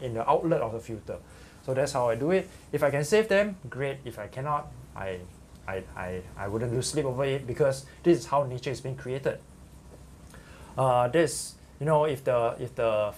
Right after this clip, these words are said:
female, you know, uh, f-, stream actually know that it's not conducive, or you know that there's, it's, it's not right to actually have it, that's the reason why she dropped her eggs, and there's also the reason why she's not holding on and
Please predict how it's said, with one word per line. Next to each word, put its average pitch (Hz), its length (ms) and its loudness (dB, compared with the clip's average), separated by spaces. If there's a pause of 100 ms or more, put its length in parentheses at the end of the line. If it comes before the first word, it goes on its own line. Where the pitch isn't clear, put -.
female, 160 600 2 (640)
you 113 60 -10
know, 107 400 -2
uh, 92 320 -2
f-, - 260 -10
stream 160 320 2
actually 135 300 0
know 139 240 0
that 120 220 2 (220)
it's 127 360 -6
not 135 400 0 (640)
conducive, 160 640 2
or 131 140 0
you 120 80 -6
know 131 180 -2
that 117 200 0
there's, 98 400 -6
it's, - 200 -8
it's 104 200 -8
not 127 200 0
right 131 380 2
to 110 200 -2
actually 120 280 -4
have 123 240 -2
it, 135 160 -4
that's 107 180 -4
the 113 140 -4
reason 110 280 -4
why 107 180 0
she 98 160 -10
dropped 123 220 -2
her 117 120 -6
eggs, 151 300 -4 (300)
and 107 120 -6
there's 101 160 -8
also 107 240 -4
the 101 80 -2
reason 127 320 0
why 131 160 4
she's 95 240 -12
not 110 220 -6 (280)
holding 113 280 -2
on 113 240 -2 (320)
and 101 240 -4